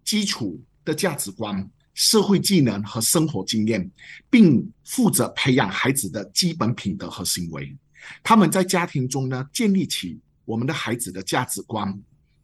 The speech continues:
道德观、自尊心，还有家长也负责提供稳定和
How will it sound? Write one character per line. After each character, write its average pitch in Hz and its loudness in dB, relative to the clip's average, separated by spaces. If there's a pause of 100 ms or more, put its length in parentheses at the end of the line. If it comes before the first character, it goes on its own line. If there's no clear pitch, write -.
道 - 4
德 107 -2
观、 113 -2 (200)
自 175 2
尊 131 2
心， 107 -2 (380)
还 - 0
有 156 4
家 185 2
长 117 -2
也 92 -6
负 196 -2
责 113 -4
提 - 0
供 131 0
稳 110 0
定 180 4
和 117 -4